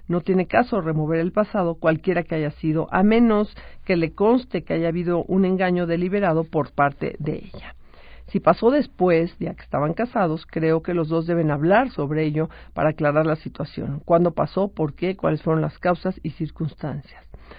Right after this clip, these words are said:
Por parte tuya, quizá valga la pena que reflexiones si a pesar de lo que sientes, estás dispuesto a perdonar y a seguir conviviendo con ella. Y si para ella lo acontecido terminó y está dispuesta a vivir de acuerdo a las responsabilidades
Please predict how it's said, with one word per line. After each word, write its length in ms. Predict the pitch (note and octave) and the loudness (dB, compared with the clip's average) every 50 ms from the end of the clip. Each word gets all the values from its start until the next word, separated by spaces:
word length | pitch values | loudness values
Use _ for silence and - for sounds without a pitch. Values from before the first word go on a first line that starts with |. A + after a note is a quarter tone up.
| - - - - - | -20 -20 -20 -10 -2
Por 220 | - G#3+ A3 G3+ - | 2 2 2 2 2
parte 400 | C4+ C#4 B3+ - - C4+ C#4 C4 | 2 0 0 0 -2 -2 -2 -4
tuya, 500 | - - A#3 A#3+ A3 F3+ E3+ D#3 F3+ F#3+ | -2 -2 0 2 2 2 2 0 -2 -4
quizá 320 | - - D#3+ - F3+ F3 | -6 -10 -6 -2 -2 0
valga 300 | F3 F3+ F3 F3 F3+ F#3 | 2 2 2 2 2 2
la 160 | F#3 F#3 F3+ | 0 0 0
pena 240 | F3 E3+ D#3+ D#3 E3 | 0 0 0 0 0
que 120 | D#3+ - | -2 -4
reflexiones 720 | D3+ D#3 D3 - D3+ C#3+ - - - G3+ A3+ A3 E3+ C#3+ - - - - | -6 -6 -8 -8 -10 -12 -10 -4 -2 0 0 0 0 -2 -4 -10 -16 -6
si 140 | - F3 | -2 -2
a 60 | D3+ - | 0 0
pesar 340 | - D#3 - - F#3 F3+ | -2 -4 -2 -2 -2 0
de 80 | F#3 F#3+ | 0 -2
lo 100 | G3 F#3 | -2 -2
que 140 | - E3+ D#3 | -4 -6 -8
sientes, 500 | - - F3 E3 D#3 D3 - E3 D#3+ - | -4 -2 -2 0 0 -2 -2 -4 -6 -8
estás 300 | - - - - E3+ E3 | -10 -8 -6 -4 -4 -2
dispuesto 400 | E3 - - - E3 - - D#3+ | -4 -4 -4 -6 -4 -2 -2 -4
a 80 | - | 0
perdonar 560 | - F#3+ G3+ G3 G3 F3+ E3 D3+ C3+ C#3 D3+ - - - - - - - | 2 2 2 4 2 2 2 2 2 0 -2 -4 -8 -14 -20 -20 -12 -4
y 80 | - G3+ | -2 -2
a 60 | G#3 | 0
seguir 260 | G#3 A3 G3+ G3+ F#3+ | 0 0 0 -2 0
conviviendo 640 | - G#3 F#3 F3 E3+ D#3+ F#3+ G#3+ A3+ B3 A#3 G3 - | 0 0 2 2 2 2 2 2 4 4 2 0 0
con 180 | - D#3 D3+ | -2 -2 -2
ella. 320 | D3+ C#3+ C#3 C#3 C#3 C3+ - - - - - - - | -2 -2 -4 -6 -8 -10 -12 -14 -20 -20 -20 -12 -10
Y 100 | - D#3 | -8 -6
si 100 | - E3+ | -6 -2
para 280 | - - F3+ G3 G3+ | 0 2 4 6 6
ella 240 | G#3+ A3 G3+ G#3+ G#3 | 4 4 2 0 0
lo 80 | G#3 F3 | 0 -2
acontecido 520 | - - D#3 D3+ - D#3 - - F3+ E3+ | -2 -2 -4 -4 -4 -6 -6 -4 -4 -2
terminó 540 | E3 - G3+ G3+ G#3 A3 G#3+ F#3+ E3 D#3 D#3+ | -2 0 0 2 2 2 2 2 2 0 0
y 120 | E3+ - | -2 -6
está 160 | E3 - - E3 | -6 -4 -4 -4
dispuesta 420 | F3 - - F#3 F3 - - F3 | -4 -4 -4 -6 -4 -4 -4 -2
a 20 | |
vivir 300 | D#3+ D#3 D3+ E3+ G3+ G3 | -2 -2 -2 -2 -4 -4
de 80 | F#3+ F3+ | -4 -6
acuerdo 340 | D#3+ - - E3 D#3 D#3+ F3 | -6 -4 -4 -4 -2 -2 -2
a 40 | E3+ | 0
las 180 | E3 D#3+ D#3 | 0 0 0
responsabilidades 920 | E3+ E3 - - E3+ E3 - F#3 F3+ G3 G3+ G#3 G3 F3 D#3+ D#3 E3 - | -2 -4 -4 -2 -4 -2 -2 -2 -2 0 0 0 0 0 0 -2 -4 -6